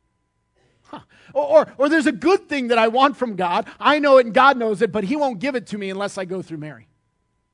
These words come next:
So, I, I, I mean, Jesus died for us and all that, but he not, doesn't want to really hear from you unless you go through Mary. Isn't that crazy?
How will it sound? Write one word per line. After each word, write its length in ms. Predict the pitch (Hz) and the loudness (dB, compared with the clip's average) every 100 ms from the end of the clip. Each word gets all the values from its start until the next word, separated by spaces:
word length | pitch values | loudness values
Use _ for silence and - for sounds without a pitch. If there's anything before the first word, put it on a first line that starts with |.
| _ _ _ _ _ _ _ _ _ | _ _ _ _ _ _ _ _ _
So, 240 | - 277 226 - | -6 -4 -4 -4
I, 140 | 247 | -4
I, 340 | 254 226 269 269 | -2 -4 -4 -2
I 40 | |
mean, 200 | 277 233 - _ | -2 -4 -8 _
Jesus 460 | 190 311 302 262 - - 165 | -4 -2 0 -4 -10 -18 -2
died 440 | 233 254 349 359 | 6 8 8 6
for 160 | 240 247 | 2 -2
us 200 | 233 - | -2 -2
and 80 | 233 | -2
all 160 | 220 | 0
that, 320 | 208 220 196 - - | 2 0 0 -6 -6
but 120 | 226 | -2
he 160 | 202 294 | 0 0
not, 340 | 285 269 214 | 0 -2 -2
doesn't 280 | 240 233 247 | -2 -2 -2
want 160 | 240 | -2
to 40 | 233 | 0
really 220 | 240 240 | -2 -2
hear 340 | 180 330 381 | -4 -4 -2
from 300 | 339 - 202 | -4 -4 -6
you 340 | 175 151 156 156 _ _ _ _ - | -6 -10 -10 -14 _ _ _ _ -10
unless 380 | 214 226 196 | -4 -4 -4
you 40 | 208 | -6
go 160 | 190 | -6
through 200 | 185 185 | -6 -8
Mary. 240 | 185 214 147 | -6 -6 -8
Isn't 80 | _ _ _ _ _ _ _ _ _ _ _ _ _ _ | _ _ _ _ _ _ _ _ _ _ _ _ _ _
that 160 | 359 - | -16 -10
crazy? 420 | 196 202 233 277 | -8 -6 -8 -12